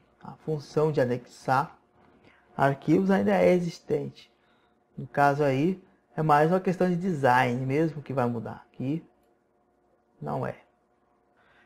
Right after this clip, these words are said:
É possível utilizar os tamanhos de fonte normal médio e grande para o texto. Não é possível. Ele ficará sem efeitos de formatação,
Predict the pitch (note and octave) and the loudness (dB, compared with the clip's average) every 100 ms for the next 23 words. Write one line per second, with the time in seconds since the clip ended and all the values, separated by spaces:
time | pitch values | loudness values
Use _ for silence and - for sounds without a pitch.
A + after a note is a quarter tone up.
0 | _ - F#3+ A3 G#3+ - G#3 A#3 A3+ A#3 | _ -2 0 2 0 0 -2 0 0 0
1 | B3 A#3+ - _ - D#3+ - E3 D#3 C#3+ | 0 -2 -10 _ -4 -4 0 0 0 2
2 | C#3 B2+ C3 - C#3 C3 B2+ B2+ C3 C#3+ | 4 4 2 0 0 2 0 -2 -4 -6
3 | - - C3 C#3+ - D#3 D3 C#3 C3+ C3+ | -8 -6 -4 -4 -6 -2 2 4 4 6
4 | E3 F3+ - _ _ _ C#3 C#3+ C#3+ D#3 | 6 2 -4 _ _ _ -2 0 0 -2
5 | F#3 - _ F#3 D#3+ D3+ D3+ C#3+ C#3 C#3 | -8 -8 _ -8 -6 -2 0 0 -2 -4
6 | F3+ F3 - _ _ _ C3+ B2+ C#3+ - | -6 -6 -10 _ _ _ -2 -2 -2 -4
7 | D3+ C#3 - - _ _ _ _ _ _ | -2 -2 -4 -20 _ _ _ _ _ _
8 | _ _ _ _ _ _ C#3+ D3 E3 F3 | _ _ _ _ _ _ -4 0 0 0
9 | F#3+ - C#3 A2+ A#2 A2+ - _ _ _ | -2 -4 -6 -6 -8 -12 -16 _ _ _
10 | _ _ _ _ _ _ - C#3 - C#3+ | _ _ _ _ _ _ -12 -8 -6 2
11 | D3 C#3+ D3 - - F3 G3+ E3+ - - | 4 4 2 -4 0 2 4 2 0 2
12 | C#3 D#3 C#3 C3+ C#3 C#3 B2+ A#2+ A#2+ - | 2 2 -4 -8 -2 0 0 -2 -4 -4
13 | C#3 E3 | -4 -6